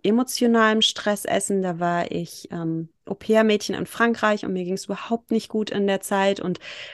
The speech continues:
ich wusste auch nicht, was ich tun sollte. Und dann, ich weiß es bis heute, dann habe ich mir mal so eine Packung Snickers gekauft und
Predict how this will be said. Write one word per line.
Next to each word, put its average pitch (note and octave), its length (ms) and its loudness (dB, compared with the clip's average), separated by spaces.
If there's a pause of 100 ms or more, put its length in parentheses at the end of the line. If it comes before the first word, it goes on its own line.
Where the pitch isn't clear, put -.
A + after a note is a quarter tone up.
(140)
ich - 280 -6 (120)
wusste G3 680 2
auch A3 160 4
nicht, B3+ 220 4
was - 120 2
ich - 140 -2
tun D4+ 260 8
sollte. F3 420 4
Und F3+ 160 0
dann, F3+ 240 0 (380)
ich - 120 -8
weiß G3 240 4
es G3+ 120 -2
bis - 220 -6
heute, A#3 260 4
dann E3 180 0
habe F#3+ 100 -2
ich G3 80 -2
mir G3 60 4
mal F#3 120 0
so F3 80 -4
eine E3+ 120 -4
Packung F#3 360 -4
Snickers B3 460 -2
gekauft F3+ 520 0
und F#3+ 220 -2